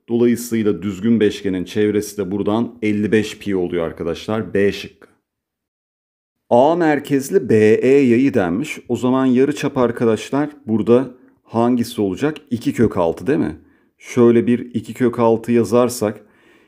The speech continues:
yirmi dört, buradan da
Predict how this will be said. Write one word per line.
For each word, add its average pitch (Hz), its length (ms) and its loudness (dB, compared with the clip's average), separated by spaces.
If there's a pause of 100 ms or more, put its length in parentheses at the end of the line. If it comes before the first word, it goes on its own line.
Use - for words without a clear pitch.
(200)
yirmi 113 460 2
dört, 131 400 2 (600)
buradan 123 540 2
da 127 240 0